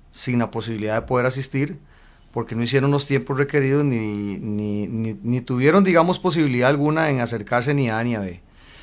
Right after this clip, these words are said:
Entonces ahí es donde se marca la diferencia. Otra de las cosas importantes en este campeonato del mundo es que, eh, en otros torneos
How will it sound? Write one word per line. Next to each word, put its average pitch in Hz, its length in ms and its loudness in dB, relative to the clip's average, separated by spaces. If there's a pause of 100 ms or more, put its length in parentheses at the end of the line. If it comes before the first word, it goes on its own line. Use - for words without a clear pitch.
(260)
Entonces 127 480 0
ahí 147 200 8
es 151 60 6
donde 160 160 2
se 143 120 0
marca 131 280 2
la 151 100 6
diferencia. 143 680 2 (720)
Otra 147 260 8
de 175 60 12
las 165 160 8
cosas 165 240 2
importantes 156 640 2
en 156 100 2
este 160 400 4
campeonato 156 520 2
del 170 100 4
mundo 160 400 4
es - 600 2
que, 139 640 4
eh, 104 760 -2 (200)
en 127 160 2
otros 143 400 4
torneos 175 800 4